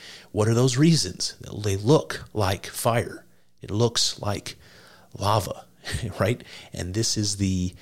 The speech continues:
name she gives to the volcano fairy. I thought that was interesting. You can see the associations and the connections there. Whether she's conscious of them, I don't know. Whether this is a coincidence, I don't know.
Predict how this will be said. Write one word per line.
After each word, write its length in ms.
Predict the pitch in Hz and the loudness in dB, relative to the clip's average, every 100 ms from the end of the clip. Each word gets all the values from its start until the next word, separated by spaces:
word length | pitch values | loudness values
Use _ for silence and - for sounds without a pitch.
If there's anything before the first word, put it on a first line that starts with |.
| - - | -10 0
name 360 | 131 139 92 | 2 2 2
she 200 | 90 95 | -2 -4
gives 280 | 92 85 - | -4 -2 -4
to 120 | - | -4
the 60 | 92 | -4
volcano 480 | 101 - - 214 127 | -4 -2 2 4 2
fairy. 400 | - 87 - - - - - - - | 0 -6 -6 -12 -20 -18 -18 -18 -16
I 80 | - | -6
thought 200 | 98 - | -4 -2
that 140 | 98 | -2
was 120 | 104 | 0
interesting. 500 | 117 147 127 - 92 | 0 0 0 -4 -4
You 60 | 95 | -6
can 140 | - | -4
see 180 | 92 113 | -2 -2
the 180 | 104 - | -2 -2
associations 800 | 104 107 101 104 110 - 113 98 | 0 0 0 2 2 0 -2 -4
and 80 | 67 | -8
the 80 | |
connections 560 | - 107 113 - 135 101 | -6 -2 -2 0 -2 -2
there. 240 | 95 - - - - | -4 -6 -12 -20 -8
Whether 240 | - 117 123 | -2 0 0
she's 260 | - 117 | 0 -2
conscious 600 | - - - 160 - 156 120 | -4 -2 0 2 2 2 0
of 120 | 107 | -2
them, 140 | 104 | -4
I 80 | 95 | -2
don't 200 | 101 104 | -2 2
know. 440 | 156 156 - - - - - - - - - - | 4 4 2 -6 -18 -20 -20 -20 -20 -20 -20 -12
Whether 200 | - 104 | -6 -4
this 240 | 98 107 - | -2 -2 -2
is 100 | 110 | -2
a 80 | 107 | -4
coincidence, 840 | - 131 170 - 95 92 - - - - - | -2 2 2 2 -2 -2 -4 -6 -12 -20 -10
I 60 | 98 | -8
don't 200 | 95 107 | -6 0
know. 420 | 143 135 - | 2 2 0